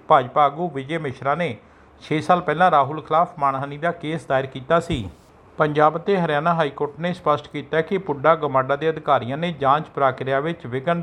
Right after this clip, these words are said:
ਪਾਉਣ ਲਈ ਹਰ ਸੰਭਵ ਯਤਨ ਕੀਤਾ ਤੇ ਜ਼ਾਹਰ ਤੌਰ 'ਤੇ ਉਹ ਇਹਨਾਂ ਮਾਮਲਿਆਂ ਵਿੱਚ ਦੋਸ਼ੀਆਂ ਦੇ ਪ੍ਰਭਾਵ ਵਿੱਚ ਆ ਕੇ ਕੀਤਾ ਗਿਆ ਹੈ।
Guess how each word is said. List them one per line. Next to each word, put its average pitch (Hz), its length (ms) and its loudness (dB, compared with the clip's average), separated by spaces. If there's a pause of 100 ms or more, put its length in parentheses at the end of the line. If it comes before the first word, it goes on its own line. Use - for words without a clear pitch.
ਪਾਉਣ 131 260 0
ਲਈ 160 160 -2
ਹਰ 147 220 2
ਸੰਭਵ 160 380 -4
ਯਤਨ 139 320 -6
ਕੀਤਾ 131 440 0 (540)
ਤੇ 165 120 -4
ਜ਼ਾਹਰ 143 300 4
ਤੌਰ 139 300 0
'ਤੇ 170 180 -6
ਉਹ 170 140 0
ਇਹਨਾਂ 170 200 0
ਮਾਮਲਿਆਂ 139 420 -2
ਵਿੱਚ 170 200 -6
ਦੋਸ਼ੀਆਂ 135 400 -4
ਦੇ 165 120 -2
ਪ੍ਰਭਾਵ 147 340 2
ਵਿੱਚ 147 220 -10
ਆ 131 200 0
ਕੇ 156 180 -8
ਕੀਤਾ 127 360 -6
ਗਿਆ 156 180 0
ਹੈ। 107 140 -2